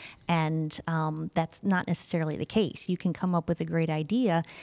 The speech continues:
and then be real focused and disciplined to make that re-, idea a reality. So that would be my next question for you. Are you, I've met, um, there was a w-, young woman I worked with a couple weeks ago, and she was like, "I love coming up with ideas, but God, don't ask me to do any of 'em."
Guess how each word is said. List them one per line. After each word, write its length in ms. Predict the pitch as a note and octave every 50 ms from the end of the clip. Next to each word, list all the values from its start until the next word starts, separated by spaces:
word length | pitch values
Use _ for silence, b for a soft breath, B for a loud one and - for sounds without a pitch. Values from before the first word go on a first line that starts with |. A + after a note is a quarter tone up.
| B B -
and 200 | - F#3 F3 E3+
then 200 | F3 F3+ F3+ F#3
be 120 | F#3 F3+
real 200 | E3 E3 E3+ D#3
focused 420 | - - E3+ D#3+ - - D#3+ - -
and 120 | E3 E3
disciplined 540 | D#3 F3 - - F3+ - - E3+ D#3+ D#3 D3
to 180 | - E3 D3+ - -
make 240 | F3+ E3+ E3+ - -
that 140 | E3+ - -
re-, 120 | E3+ D#3+ - -
idea 380 | - E3+ E3 D#3 E3 D#3+ D#3 D3+
a 40 | D#3
reality. 640 | D#3 D3+ D#3 D#3+ D#3 D#3 - - - - - - B B B B B B -
So 60 | F3+
that 160 | F3 F#3 -
would 120 | - F3+
be 100 | E3 F3
my 140 | E3+ D#3+ D#3
next 300 | D#3+ E3 E3+ E3 - -
question 380 | - - E3 D3+ - - - D#3
for 160 | - - D3+
you. 220 | D3 - - D#3
Are 120 | D3+ C#3+ D3+
you, 260 | D#3+ D#3+ E3 F3 E3 B B B B B B
I've 160 | - F3 E3+
met, 300 | - G3 F3+ - - - -
um, 380 | F3+ E3+ D#3 D#3 D#3+ D#3+ D#3 - -
there 120 | - F3+
was 140 | E3+ E3+ E3
a 40 | F3 - -
w-, 160 | - F#3 F3+ - _ -
young 240 | - F#3+ F3+ F3 F3
woman 200 | E3+ E3+ E3+ E3
I 100 | D#3+ D#3
worked 240 | D#3+ D#3+ D#3 -
with 140 | - D#3+ -
a 40 | D#3+
couple 300 | - - E3+ - - E3
weeks 260 | E3 F3 E3+ - -
ago, 320 | F3+ D#3+ D#3+ D3+ D3+ D#3+ B B B B B B B
and 100 | F3+ E3
she 80 | - E3+
was 100 | E3 -
like, 120 | - - -
"I 80 | - G3+ G3+
love 280 | G#3 G3+ G3+ G3 G#3 -
coming 240 | - A3 G#3 G3+ G3
up 100 | F3+ -
with 120 | F#3+ -
ideas, 320 | F3+ F3+ E3+ F#3 F#3+ F3 -
but 200 | - E3+ - -
God, 240 | - F#3+ G3 F#3+ F3+
don't 200 | G3+ G3 F#3+ F#3
ask 200 | G3+ - - -
me 60 | G3
to 80 | F#3 F3+
do 200 | E3+ - - G2+
any 180 | - - - -
of 80 | -
'em." 160 | - - -